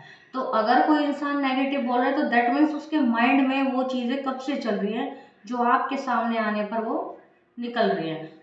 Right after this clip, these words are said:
लोग बोलते हैं, "जबान फिसल गई।" अरे ऐसे कैसे फिसल गई? फिसल पट्टी है कि जो फिसलती रहेगी? और भाई मेरी फैमिली वालों ने तो मुझे एक ही बात सिखाई थी, वो हमेशा ये बोलते रहते हैं कि बेटा जब वक्त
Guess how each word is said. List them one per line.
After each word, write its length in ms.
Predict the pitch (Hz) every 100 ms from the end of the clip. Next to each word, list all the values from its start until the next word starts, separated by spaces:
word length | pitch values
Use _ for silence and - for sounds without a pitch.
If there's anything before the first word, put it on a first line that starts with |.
| 214
लोग 180 | 240
बोलते 220 | 254 262 277
हैं, 120 | 214
"जबान 440 | 190 180 175 190
फिसल 300 | 196 190 175
गई।" 160 | 170 165
अरे 360 | - - -
ऐसे 280 | 359 320 311
कैसे 260 | 302 277 277
फिसल 420 | 254 240 247 240
गई? 340 | 220 269 359 -
फिसल 320 | - 240 240
पट्टी 280 | 240 233 226
है 140 | 196
कि 60 | 269
जो 100 | 359
फिसलती 440 | 359 - 349 349
रहेगी? 460 | 349 339 330 - - - - - _ _ _ _ _ _ -
और 160 | 240
भाई 180 | 240 262
मेरी 260 | 262 247 254
फैमिली 400 | 262 247 240 247
वालों 340 | 233 233 226
ने 80 | 226
तो 320 | 233 262 - 226
मुझे 220 | 226 226
एक 240 | 202 214
ही 60 | 247
बात 180 | 226 220
सिखाई 340 | 226 208 180
थी, 160 | 196 240 269 - - - 233
वो 80 |
हमेशा 400 | 233 226 233 233
ये 220 | 262 233 233
बोलते 340 | 226 196 196
रहते 260 | 196 190 214
हैं 160 | 240
कि 60 | 254
बेटा 240 | 247 240
जब 280 | 269 285 202
वक्त 360 | 220 226 -